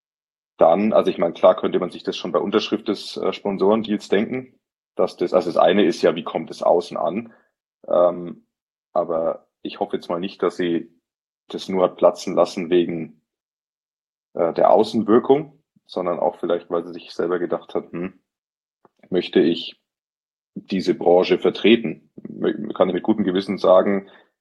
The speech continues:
ich mach für diese Branche Werbung in einer Zeit, äh, wo der Klimawandel real ist, Ressourcenknappheit, äh, wo die Welt drunter und drüber ist, äh, und es wird ja eher schlimmer. Deswegen, man könnte natürlich jetzt schon sagen, man sollte sich vielleicht bei Unterschrift überlegen,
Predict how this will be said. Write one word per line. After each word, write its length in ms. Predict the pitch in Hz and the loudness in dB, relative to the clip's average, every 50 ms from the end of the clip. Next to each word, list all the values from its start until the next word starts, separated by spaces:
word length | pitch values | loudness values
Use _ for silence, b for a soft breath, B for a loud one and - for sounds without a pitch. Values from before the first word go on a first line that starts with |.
| _ _ - | _ _ -8
ich 160 | - - 95 | -8 -2 0
mach 180 | 92 92 - | 0 0 0
für 80 | - - | -2 -4
diese 200 | 92 90 - 87 | -4 -4 -4 -4
Branche 320 | - - 92 85 90 82 | 0 2 2 2 2 2
Werbung 440 | 82 85 95 101 92 90 90 92 - | 4 4 4 4 4 2 -2 -2 -6
in 200 | - 85 90 90 | -6 -8 -6 -6
einer 100 | 87 85 | -6 -6
Zeit, 480 | - - 90 85 85 90 - - - - | -2 2 4 4 4 4 2 -2 -8 -10
äh, 380 | - - 87 87 85 85 85 - _ _ _ - | -6 -4 -2 0 0 -2 -2 -6 _ _ _ -10
wo 80 | 98 92 | -4 -2
der 100 | 87 87 | -2 -2
Klimawandel 480 | - - 101 101 98 92 95 95 92 | -2 -2 -2 0 2 2 2 2 0
real 340 | 90 92 90 90 92 95 95 | 0 2 4 6 6 6 6
ist, 360 | 101 98 - - - - _ _ _ _ _ _ _ _ _ _ _ _ _ _ _ _ _ _ _ | 4 0 -4 -8 -16 -18 _ _ _ _ _ _ _ _ _ _ _ _ _ _ _ _ _ _ _
Ressourcenknappheit, 1080 | 95 - - 104 104 - - 95 - - 98 95 - 104 98 95 95 - - - - - | -12 -6 -2 -2 -2 -2 -4 -6 -4 -2 -2 -2 2 2 2 2 2 -2 -6 -12 -10 -4
äh, 300 | - 87 85 87 87 85 - - - | -2 0 2 2 0 -2 -4 -10 -10
wo 80 | - | -8
die 120 | 85 92 87 | -6 -4 -2
Welt 180 | 92 92 - | -2 -2 -4
drunter 180 | 90 95 95 95 | -6 -6 -6 -6
und 140 | 90 90 92 | -6 -6 -4
drüber 240 | 98 101 104 87 80 | -4 -2 -2 -2 -2
ist, 260 | 95 95 - - - | -2 -4 -6 -8 -6
äh, 40 | 87 | -6
und 200 | 87 87 87 87 | -4 -4 -6 -6
es 100 | - - | -8 -8
wird 140 | 92 - | -8 -6
ja 80 | 95 80 | -6 -4
eher 180 | - 90 87 - | -4 -2 -4 -4
schlimmer. 480 | - - 107 101 95 82 85 - _ _ _ _ _ _ _ _ _ _ _ _ _ _ _ _ _ _ _ _ _ _ _ - | -4 -6 -6 -4 -4 -4 -6 -6 _ _ _ _ _ _ _ _ _ _ _ _ _ _ _ _ _ _ _ _ _ _ _ -12
Deswegen, 400 | - - - 90 90 85 87 85 | -10 -6 -2 -2 0 0 0 -4
man 140 | 85 82 | -6 -6
könnte 180 | - - - 98 | -6 -6 -6 -6
natürlich 240 | 90 82 - 90 82 | -6 -6 -6 -6 -4
jetzt 140 | 90 - - | -4 -4 -4
schon 160 | 92 90 80 | -4 -2 2
sagen, 240 | 82 85 - 104 92 | 2 4 4 4 2
man 100 | 87 - | -2 -2
sollte 220 | - 95 82 82 | 0 -2 -2 -2
sich 120 | 76 85 | -6 -8
vielleicht 200 | - 90 82 - | -4 -4 -2 0
bei 60 | 85 76 | 0 0
Unterschrift 420 | 90 98 123 113 - 107 101 - | 2 2 0 0 0 -4 -6 -2
überlegen, 580 | 101 98 95 98 101 107 110 110 110 - _ | 0 0 2 2 2 2 2 0 -4 -6 _